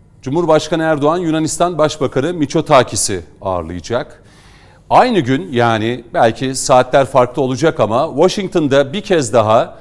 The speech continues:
A B D Başkanı Donald Trump sevdiği Bibi'yi ağırlayacak ki yedinci kez,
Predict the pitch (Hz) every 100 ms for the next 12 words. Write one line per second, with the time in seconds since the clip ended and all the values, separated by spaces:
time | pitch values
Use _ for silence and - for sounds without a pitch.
0 | - _ _ _ 117 131 180 185 196 185
1 | - 190 151 160 190 - 180 175 - -
2 | _ _ _ _ _ _ - - 170 175
3 | 175 220 185 175 185 170 120 87 - _
4 | _ - 104 101 92 92 95 107 - -
5 | _ _ 127 101 110 110 113 107 98 -
6 | -